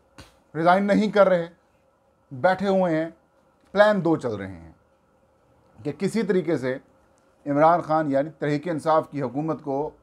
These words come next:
इक़्तिदार में आने से रोका जाए। पहला तरीका यह है कि इलेक्शन कमीशन of पाकिस्तान की मदद ली जाए, चीफ इलेक्शन कमिश्नर की मदद ली जाए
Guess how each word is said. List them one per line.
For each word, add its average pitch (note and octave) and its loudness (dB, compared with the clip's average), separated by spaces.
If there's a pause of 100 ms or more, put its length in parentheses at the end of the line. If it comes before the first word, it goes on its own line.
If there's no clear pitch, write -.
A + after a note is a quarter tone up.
(360)
इक़्तिदार D3 4
में C#3 -2
आने A#2+ -2
से A#2 -10
रोका A2+ -6
जाए। A2 -8 (2250)
पहला G#3 6
तरीका A#3 2
यह D#3+ 0
है A#2 -4 (2750)
कि F#3+ 0
इलेक्शन G#3+ 4
कमीशन A3+ 0
of G3 2
पाकिस्तान E3+ 0
की D#3 -4
मदद D3 -2
ली C#3 0
जाए, C#3+ 2
चीफ G3 -4
इलेक्शन G3+ 0
कमिश्नर F3 -6
की D3+ -8
मदद C#3+ -4
ली C3+ -2
जाए C3 2